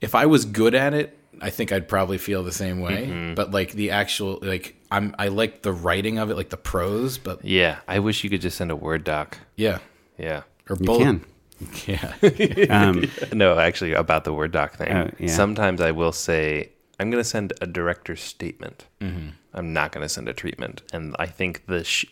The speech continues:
Speaker 2: shift in just kind of the semantics of it, then they are okay with just a Word doc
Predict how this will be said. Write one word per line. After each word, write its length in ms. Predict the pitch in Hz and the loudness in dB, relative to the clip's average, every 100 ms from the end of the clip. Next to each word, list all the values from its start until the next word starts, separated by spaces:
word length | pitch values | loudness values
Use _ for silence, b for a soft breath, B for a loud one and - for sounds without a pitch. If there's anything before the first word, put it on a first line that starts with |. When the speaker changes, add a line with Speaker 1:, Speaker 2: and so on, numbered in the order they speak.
| _ - | _ -20
Speaker 2:
shift 560 | - - - 104 101 - | -14 -10 0 0 0 -4
in 460 | 95 87 82 80 78 - b b b b | -10 -6 -6 -8 -10 -14 b b b b
just 260 | 95 98 - | -6 -6 -4
kind 180 | - 85 | -6 -6
of 100 | 80 | -6
the 80 | 82 | -8
semantics 600 | - 85 80 90 107 117 | -6 -2 -2 0 -2 0
of 160 | 120 | 0
it, 200 | 135 - _ _ - | 0 -2 _ _ -14
then 440 | 90 85 87 90 | -4 0 2 2
they 120 | 82 80 | 2 0
are 200 | 80 85 | 4 4
okay 240 | 95 - | 2 -2
with 160 | 60 - | -6 -6
just 180 | - - | -12 -12
a 40 | |
Word 220 | 53 53 | -10 -10
doc 340 | 55 50 - | -6 -8 -8